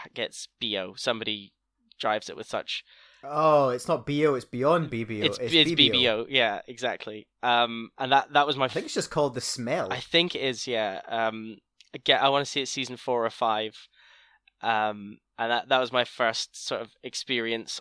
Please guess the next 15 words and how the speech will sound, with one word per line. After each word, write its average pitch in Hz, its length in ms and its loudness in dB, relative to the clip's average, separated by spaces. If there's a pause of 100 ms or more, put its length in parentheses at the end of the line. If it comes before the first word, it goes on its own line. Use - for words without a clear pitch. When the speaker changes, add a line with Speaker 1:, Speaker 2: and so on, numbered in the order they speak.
Speaker 1:
of 110 200 -4
it, 104 200 -6
and, 104 360 -10
uh, 104 300 -6
I, 104 240 -10
I 104 200 -10
very 104 140 -10
much - 220 -10
enjoyed 113 380 -4
it. 123 120 -4
And 113 80 -12
I 110 60 -12
think 123 220 -10
from 117 260 -12
then, 117 400 0